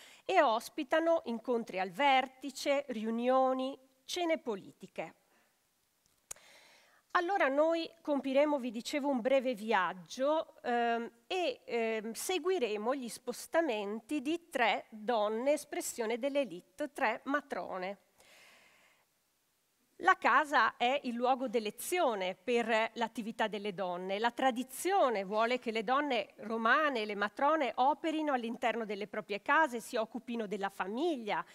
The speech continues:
della gestione domestica, non certo della politica. Ma, eh, vedremo come in questo momento, un momento particolare come la tarda Repubblica,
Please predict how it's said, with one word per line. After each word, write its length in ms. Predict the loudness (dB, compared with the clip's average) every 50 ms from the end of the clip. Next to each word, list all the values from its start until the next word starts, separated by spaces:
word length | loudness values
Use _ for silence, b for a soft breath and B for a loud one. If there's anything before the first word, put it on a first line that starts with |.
| B B
della 300 | B -2 0 2 2 0
gestione 500 | -2 -4 -8 -10 -4 -2 0 0 0 0
domestica, 760 | -2 -4 -2 2 2 2 2 0 -4 -12 -14 -10 -4 -2 -2
non 200 | -2 -2 -6 -6
certo 360 | -4 -2 -2 -2 -2 -6 -8
della 240 | -8 -6 -8 -8 -8
politica. 720 | -8 -8 -10 -10 -10 -12 -14 -16 -20 -18 -14 -12 -12 -12 -14 _ _ _ _ _ _ _ _ _ _ _ _ _ _ _ _ _ -20 b b b b b b b b b b b b b b b b b b _
Ma, 420 | -4 0 4 6 6 6 6 4 2
eh, 220 | 0 0 2 2 2
vedremo 920 | 2 0 0 2 2 2 2 0 0 -2 -2 -2 -2 -4 -6 _ _ _ _
come 720 | -4 0 2 4 4 4 4 4 2 0 -4 -8 _ _ _
in 180 | -4 -2 -2 -2
questo 340 | -2 -4 -4 -2 0 2
momento, 540 | 4 4 4 2 2 0 -2 -4 -6 -6 -6
un 60 | -4
momento 420 | -2 -2 0 0 -2 -2 -2 -4 0
particolare 920 | 2 2 2 2 0 -6 -14 -6 -4 0 4 4 6 6 6 4 2 -2
come 260 | -6 -6 -4 -2 0
la 120 | 0 0 0
tarda 380 | 2 2 2 2 2 0 -2
Repubblica, 880 | -4 -4 -6 -6 -6 -6 -6 -4 -4 -4 -4 -4 0 2 4 4 4 4